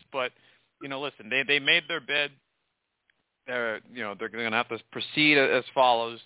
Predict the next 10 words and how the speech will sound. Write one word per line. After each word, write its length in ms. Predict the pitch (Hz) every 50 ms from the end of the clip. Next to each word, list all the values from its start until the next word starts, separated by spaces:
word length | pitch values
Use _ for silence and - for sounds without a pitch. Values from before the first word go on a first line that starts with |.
| _ _ _ _ _ _ _ _ -
Um, 480 | 117 117 113 110 110 110 101 104 104 - _ -
I 200 | 98 113 156 180
believe 420 | 165 160 165 156 156 156 151 151 143 _
that 160 | 135 117 110 - _ _ _ _ - _
those 220 | - 143 151 151 131 -
guys, 380 | 143 139 139 131 131 135 135 127 _ _ _ _ _ -
uh, 200 | - 120 117 113 117
with 100 | 120 -
the 80 | - 113 -
Giants 400 | - 127 120 120 123 123 117